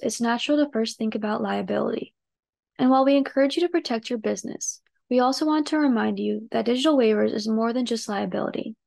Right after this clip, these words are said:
They can also be used as a data collection tool and a way to remarket to guests. Collect names, email addresses, and birthdays, and you now have the information you need to market to your guests at the right time. Plus, you'll eliminate the extraneous paperwork.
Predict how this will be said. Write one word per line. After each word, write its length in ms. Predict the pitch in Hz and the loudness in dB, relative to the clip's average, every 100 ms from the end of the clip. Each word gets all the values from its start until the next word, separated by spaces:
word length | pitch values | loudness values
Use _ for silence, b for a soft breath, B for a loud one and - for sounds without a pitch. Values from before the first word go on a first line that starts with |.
| _ _ _ _ _ - | _ _ _ _ _ -2
They 100 | 247 | 0
can 160 | 262 | 0
also 320 | 247 254 330 | 0 0 0
be 120 | 311 311 | 2 4
used 260 | 233 220 | 4 2
as 80 | 214 | 0
a 80 | 220 | 0
data 280 | 220 214 226 | 2 2 0
collection 480 | 240 208 - 220 | -2 -2 -2 -4
tool 360 | 214 - 202 214 - | -4 -4 -4 -4 -2
and 120 | 220 | 0
a 100 | 220 | 2
way 220 | 220 233 | 2 0
to 140 | - 269 | 0 0
remarket 560 | 233 220 208 208 226 | 0 0 0 -2 -6
to 100 | - 214 | -4 -6
guests. 580 | - - - - - - _ _ _ _ _ _ | -6 -8 -14 -18 -18 -18 _ _ _ _ _ _
Collect 260 | - 262 262 | 0 0 2
names, 480 | 240 240 277 320 - - | 2 4 4 4 0 0
email 260 | 269 262 254 | 4 4 4
addresses, 540 | 254 247 247 254 240 | 2 0 -2 -2 -4
and 200 | - 233 | -2 -2
birthdays, 600 | 220 202 208 226 233 - - | 0 -4 -4 -4 -6 -10 -4
and 120 | 233 | 0
you 80 | 233 | 2
now 220 | 233 262 | 2 2
have 200 | 285 302 | 2 2
the 60 | 302 | 4
information 640 | 294 285 247 214 208 233 | 4 4 4 2 0 -2
you 120 | 226 | 0
need 200 | 208 196 | 0 -4
to 120 | - 208 | -4 -4
market 320 | 214 214 262 | -4 -4 -4
to 140 | 285 | 0
your 80 | 277 | 2
guests 320 | 220 196 185 | 2 -2 -4
at 100 | - | -6
the 100 | 208 | -4
right 220 | 208 214 | -2 -2
time. 420 | - 208 214 214 214 _ _ _ _ _ _ | -4 -4 -4 -6 -12 _ _ _ _ _ _
Plus, 320 | - 277 285 | -2 -2 0
you'll 180 | 339 320 | 0 2
eliminate 500 | 254 233 226 240 226 | 0 -2 -4 -4 -4
the 60 | 233 | -6
extraneous 580 | - 240 240 240 262 | -4 -4 -2 0 -2
paperwork. 640 | - 214 208 214 - - - | 0 -2 0 -4 -4 -8 -16